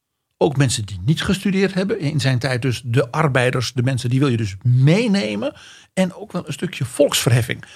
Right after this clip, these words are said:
Dus het populisme van de volksverheffing, waarin dus Kuiper weer heel dicht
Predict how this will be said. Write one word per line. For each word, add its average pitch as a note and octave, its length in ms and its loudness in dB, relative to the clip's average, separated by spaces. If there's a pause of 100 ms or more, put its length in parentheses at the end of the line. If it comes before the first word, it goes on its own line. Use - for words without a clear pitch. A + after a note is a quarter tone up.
Dus C3 120 -4
het D#3 160 2
populisme F3+ 600 2
van B2 160 -2
de A2 80 0
volksverheffing, C3+ 760 0 (340)
waarin D3+ 340 2
dus C3+ 220 0
Kuiper G#3+ 440 0 (520)
weer C#3 160 -2
heel D#3+ 340 0
dicht - 440 -2